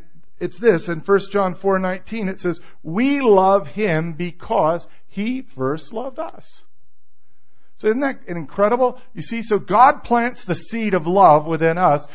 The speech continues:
and the seed of love sprouts and turns around and loves him back. So the love that we have comes from him. The love that we express is demonstrated because of the love he's put within us.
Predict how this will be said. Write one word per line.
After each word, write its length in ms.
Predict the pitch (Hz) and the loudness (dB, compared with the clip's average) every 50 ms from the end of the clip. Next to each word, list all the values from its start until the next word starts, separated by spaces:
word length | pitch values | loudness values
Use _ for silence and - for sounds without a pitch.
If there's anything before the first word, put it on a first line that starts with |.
| - - - | -12 -12 -8
and 160 | - - 156 | -4 -4 -2
the 60 | 156 139 | -2 -4
seed 300 | - - 214 214 190 185 | -6 -6 -4 -2 0 0
of 100 | 165 170 | 0 2
love 240 | 180 175 156 123 | 2 2 2 0
sprouts 600 | - - - - 202 202 180 160 151 160 - - - - - - | -4 -10 -4 2 4 6 8 8 6 6 2 -4 -12 -12 -10 -8
and 160 | 135 143 143 135 | -6 -6 -4 -2
turns 320 | 170 185 180 175 151 147 | -2 -2 -2 -2 -4 -4
around 340 | 160 160 160 160 151 139 127 - | -2 -2 0 0 0 0 -2 -4
and 120 | 131 127 | -4 -2
loves 320 | 127 127 131 127 123 123 - | 0 0 0 0 -2 -4 -6
him 200 | 147 143 135 120 | -8 -8 -8 -6
back. 420 | 131 131 - 151 135 - - - - - - - - - - - - - - - - - - - - - - - - - - - - - - - - - | -6 -6 -6 -6 -8 -10 -12 -12 -12 -12 -12 -12 -12 -12 -12 -12 -12 -12 -12 -12 -12 -12 -12 -12 -12 -12 -12 -12 -12 -12 -12 -12 -12 -12 -12 -10 -4 0
So 240 | 196 185 170 - - - - | 0 0 0 0 -4 -6 -2
the 100 | - 185 | 0 2
love 320 | 170 175 202 247 269 262 196 | 4 6 6 6 6 6 6
that 160 | 226 233 208 | 4 4 4
we 160 | 202 208 196 | 2 -2 -2
have 480 | 175 170 220 254 254 208 175 175 175 - - - - | -2 -2 0 2 4 4 4 4 2 -2 -6 -10 -10
comes 380 | - - 214 214 202 185 - - | -4 0 0 0 0 -2 -4 -4
from 180 | - 170 165 160 | -4 -4 -2 -2
him. 360 | 147 190 202 165 147 151 151 - - - - - - | -2 -2 0 0 -2 -2 -4 -8 -12 -12 -8 0 4
The 100 | 170 170 | 4 4
love 340 | 175 185 214 220 214 170 170 | 6 6 6 4 4 2 0
that 160 | 196 - - | -4 -4 -4
we 220 | 180 190 196 180 | -4 -4 -2 -2
express 720 | 170 165 - - - - - - 233 262 269 254 202 - - | -2 -2 -6 -10 -12 -12 -6 -4 -2 0 2 2 2 2 -2
is 300 | - 190 170 147 135 131 | -6 -6 -6 -6 -6 -8
demonstrated 880 | 120 104 202 254 269 254 220 196 - - - 175 165 160 170 170 165 143 | 0 4 4 4 4 4 0 0 -2 -4 -4 -2 -2 0 -2 -2 -4 -6
because 440 | 151 143 - 170 170 160 160 - - - - - - - | -8 -6 -2 0 2 2 2 0 -4 -8 -12 -12 -8 -4
of 140 | - 143 135 | -2 -2 0
the 100 | 131 143 | 0 2
love 240 | 139 147 151 151 147 | 4 4 4 4 4
he's 220 | 147 151 147 - | 0 -8 -10 -10
put 240 | - - 151 - - | -8 -8 -8 -8 -6
within 340 | 123 131 127 127 123 120 117 | -6 -6 -6 -6 -6 -6 -6
us. 540 | 113 117 120 101 - - - - - - | -4 -4 -4 -6 -6 -8 -10 -12 -12 -12